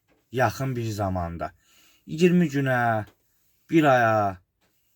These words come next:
illərlə xəstədirsə iki aya, hər şey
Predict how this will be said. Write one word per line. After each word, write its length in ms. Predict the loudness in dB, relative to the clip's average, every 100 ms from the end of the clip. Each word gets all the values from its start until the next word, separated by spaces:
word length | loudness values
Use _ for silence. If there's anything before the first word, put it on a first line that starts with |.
| _ _ _ _ _ _ _
illərlə 540 | 2 4 6 6 4 -2
xəstədirsə 680 | -2 -4 -4 -6 -4 -4 -4
iki 240 | -6 0
aya, 440 | 2 2 0 -2 -8 _ _ _
hər 200 | -4 -4
şey 320 | -4 -10 -14